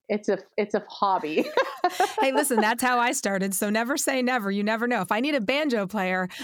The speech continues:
Speaker 2: I know who to contact now. So that's, that's <laughs>
Speaker 1: <laughs> Yeah.
Speaker 2: selfish motivations here. So anyway, so listen, this has been such a great time together. I have really enjoyed our conversation. Tell everyone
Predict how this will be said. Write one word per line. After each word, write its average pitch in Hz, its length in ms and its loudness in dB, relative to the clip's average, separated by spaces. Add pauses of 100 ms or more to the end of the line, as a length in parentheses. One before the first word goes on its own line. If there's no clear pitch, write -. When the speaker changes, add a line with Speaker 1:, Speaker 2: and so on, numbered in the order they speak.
(140)
Speaker 2:
I 226 140 6
know 269 300 4
who 285 100 0
to 254 80 2
contact 247 580 2
now. 175 460 -2 (160)
So 247 80 4
that's, 220 560 2
that's - 380 -2 (100)
<laughs> - 140 -14 (120)
Speaker 1:
<laughs> - 0 - (600)
Yeah. 403 180 6
Speaker 2:
selfish 302 300 2
motivations 233 760 0
here. 185 240 0
So 202 280 -2
anyway, 190 280 -2 (300)
so 269 360 -2
listen, 277 300 0
this 269 160 0
has 269 160 0
been 240 160 0
such 240 240 -2
a 254 60 0
great 226 340 -2
time 214 300 -2
together. 190 420 -2
I 196 120 0
have 214 180 -2
really 226 240 0
enjoyed 208 320 -2
our 202 100 -2
conversation. 214 720 -2
Tell 254 340 -2
everyone 214 680 -2